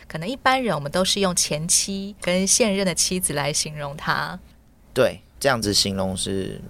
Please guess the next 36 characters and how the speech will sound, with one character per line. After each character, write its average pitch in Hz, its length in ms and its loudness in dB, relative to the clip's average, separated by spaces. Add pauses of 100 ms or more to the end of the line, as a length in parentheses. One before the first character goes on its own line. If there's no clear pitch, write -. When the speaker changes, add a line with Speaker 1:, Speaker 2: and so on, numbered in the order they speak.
Speaker 2:
没 90 140 -2
错 - 320 0
的。 - 100 -14 (360)
Speaker 1:
那 233 240 4
地 247 120 -2
方 226 220 4
上 226 180 2
的 185 120 0
人 147 280 0
或 190 120 4
者 165 100 -2
是 151 100 -4
家 180 240 4
族 170 200 -2
亲 196 280 0
戚 202 300 2
怎 156 160 -2
么 147 120 -4
样 175 200 0
看 190 380 -4
你 165 80 -2
的 180 100 2
妈 202 220 2
妈 214 180 0
呢？ 170 260 -6 (520)
Speaker 2:
对 165 120 8
我 113 160 6
妈 104 140 4
妈 117 180 4
的 110 120 -2
评 104 240 -6
价 107 180 4
其 101 180 -4
实 101 400 -2 (160)
就 110 220 2
是 107 580 2